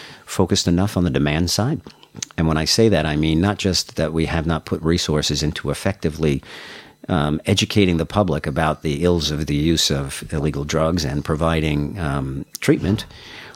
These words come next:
I mean that we have been denying major segments of our society with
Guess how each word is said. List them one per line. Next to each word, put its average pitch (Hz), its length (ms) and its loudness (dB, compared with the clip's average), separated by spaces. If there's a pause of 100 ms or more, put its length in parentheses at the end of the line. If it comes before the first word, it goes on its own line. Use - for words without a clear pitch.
(140)
I 127 220 8
mean 87 500 4
that 90 220 2
we 92 220 6
have 87 320 2
been 90 320 6
denying 85 840 2 (560)
major 98 640 4
segments 92 640 2
of 82 220 0
our 92 260 2
society 92 760 0 (760)
with 95 420 2